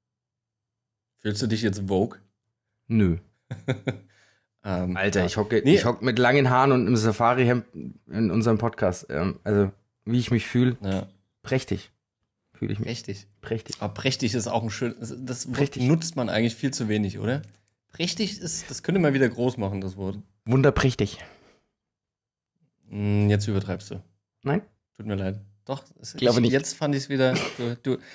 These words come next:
Speaker 1: du neigst dazu, dass wenn man dir so einen kleinen Finger hinhält,
Speaker 2: Dass man die ganze
Speaker 1: ja,
Speaker 2: Hand rausreißt?
Speaker 1: zack. <laughs>
Speaker 2: Das hat man mir als Kind schon sehr oft gesagt. Ich liebe
Speaker 1: Ja,
Speaker 2: es, es
Speaker 1: genau.
Speaker 2: immer noch zu hören. <laughs>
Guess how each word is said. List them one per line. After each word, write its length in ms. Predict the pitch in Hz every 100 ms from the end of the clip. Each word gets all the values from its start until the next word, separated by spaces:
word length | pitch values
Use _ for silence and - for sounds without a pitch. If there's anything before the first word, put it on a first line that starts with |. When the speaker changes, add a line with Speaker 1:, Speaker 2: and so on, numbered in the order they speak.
| -
Speaker 1:
du 100 | 143
neigst 380 | 135 160 202 -
dazu, 260 | 165 175
dass 160 | 165 139
wenn 100 | 147
man 120 | 143
dir 300 | 139 135 135
so 100 | 131
einen 160 | 131 131 - _ _
kleinen 260 | - 143 165
Finger 220 | 170 151
hinhält, 400 | 113 104 120 151 - -
Speaker 2:
Dass 160 | 139
man 80 | 147
die 60 | 143
ganze 180 | 139 135
Speaker 1:
ja, 40 |
Speaker 2:
Hand 140 | 147 147
rausreißt? 480 | 110 - 113 160 -
Speaker 1:
zack. 720 | 127 - 139 - 160 165 -
<laughs> 0 |
Speaker 2:
Das 140 | -
hat 80 | 175
man 120 | 170
mir 120 | 156 147
als 180 | 117
Kind 240 | - 190 214
schon 160 | 123
sehr 180 | 107 107
oft 180 | 107 -
gesagt. 360 | 110 98 104 -
Ich 160 | 135
liebe 360 | 123 131 208 170
Speaker 1:
Ja, 80 | 151
Speaker 2:
es, 60 | 190
es 40 |
Speaker 1:
genau. 140 | 165 -
Speaker 2:
immer 140 | 151
noch 140 | 123
zu 160 | - 110
hören. 260 | 104 98 127
<laughs> 480 | 254 240 233 202